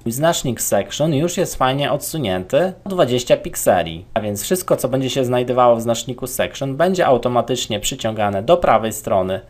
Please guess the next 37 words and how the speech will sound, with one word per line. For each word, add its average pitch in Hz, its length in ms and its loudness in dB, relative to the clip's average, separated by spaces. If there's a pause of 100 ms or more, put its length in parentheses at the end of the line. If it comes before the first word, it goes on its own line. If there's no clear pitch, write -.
(120)
No 98 160 -4
i 196 140 0
zauważ, 156 460 4
że 131 120 2
mamy 131 280 2
tu 131 120 -4
jeszcze 123 320 2
margines 107 720 0
z 110 240 -8
góry, 101 380 0 (160)
więc 156 240 -6
możemy 139 360 -2
go 113 180 2
od 117 120 0
razu 120 340 0
sobie 104 360 -2
dodać. 98 640 2 (420)
Zobaczymy, 147 580 -2
ile 131 260 2
daliśmy 123 580 2
marginesu 117 680 -4
z 101 80 -14
góry 101 420 -2 (300)
dla 110 160 2
naszego 110 520 0
znacznika 113 560 -4
aside. 90 480 -4 (580)
Dla 127 120 -2
naszego 135 360 -4
znacznika 127 580 -6
aside 143 560 -2
daliśmy 123 400 -2
margines 107 640 -4
z - 40 -14
góry 113 300 -4
dziesięć 101 360 -8
pikseli. 80 540 -8